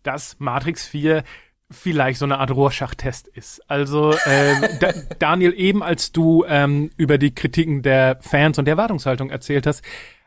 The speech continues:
hatte ich halt mich daran erinnert, dass ich genau so hier in den Podcast bisher reingegangen bin. So, ah, wie wär Daniel der Fan? Der war so ein Fan der alten Teile, der fand die so gut und fühlt er sich jetzt quasi vorgeführt, weil da irgendwie am Anfang, äh, auch ein bisschen aus, aus, aus seinen Fandom,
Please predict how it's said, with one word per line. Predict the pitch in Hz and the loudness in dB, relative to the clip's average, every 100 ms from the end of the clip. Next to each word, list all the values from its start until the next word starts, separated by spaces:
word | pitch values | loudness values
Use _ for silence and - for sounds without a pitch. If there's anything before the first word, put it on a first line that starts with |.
| _ _ | _ _
hatte | - 170 | -8 -6
ich | 160 | -2
halt | 156 160 - - _ | 0 0 -2 -16 _
mich | 156 156 | -6 -2
daran | 165 147 | 0 0
erinnert, | 147 165 165 156 | 0 0 0 -2
dass | 143 | -4
ich | - | -2
genau | 151 151 170 | 0 4 2
so | 131 127 151 180 - | 2 2 2 2 2
hier | 160 | 0
in | 151 | 2
den | 143 | 0
Podcast | 143 139 151 135 139 | 0 0 0 -2 -4
bisher | 135 127 | -4 0
reingegangen | 135 135 123 127 | 0 0 -2 -2
bin. | 123 | -4
So, | 135 | -6
ah, | 131 151 | -4 -2
wie | 156 170 | 0 2
wär | 165 | 2
Daniel | 135 120 156 143 | 2 0 2 2
der | 131 | 0
Fan? | 143 | -2
Der | 135 131 | -2 0
war | 147 | -2
so | 156 | -2
ein | |
Fan | 135 147 160 170 | -4 -2 0 2
der | 156 | 2
alten | 151 160 135 | 2 0 -2
Teile, | 180 233 330 311 | 0 2 4 4
der | 190 | 2
fand | - 185 185 | 2 0 2
die | 165 | 0
so | 143 | 0
gut | 127 196 277 - - - - _ | 0 2 2 2 -12 -16 -18 _
und | 180 175 | -6 -6
fühlt | - 196 240 277 | -4 2 4 2
er | 202 | -4
sich | 165 | 0
jetzt | 190 - | -2 -2
quasi | - 165 170 | -2 0 0
vorgeführt, | 156 - 170 214 147 127 - 139 127 | -2 -4 2 2 2 -6 0 0 2
weil | 135 147 | 2 4
da | 156 | 2
irgendwie | 170 160 151 | 0 -2 -2
am | 143 | -4
Anfang, | 180 160 175 175 165 170 175 | -2 -2 0 2 2 2 -4
äh, | 170 156 160 151 156 - | 0 2 0 -2 -12 -4
auch | 151 156 - 156 | 0 0 0 -6
ein | 131 | 2
bisschen | 160 - 160 | 2 4 0
aus, | 156 151 175 | 4 2 2
aus, | 151 190 | -4 -2
aus | 156 139 | -4 -2
seinen | 127 147 151 143 | 0 2 0 -2
Fandom, | - 139 147 139 139 139 | 0 0 0 0 0 -2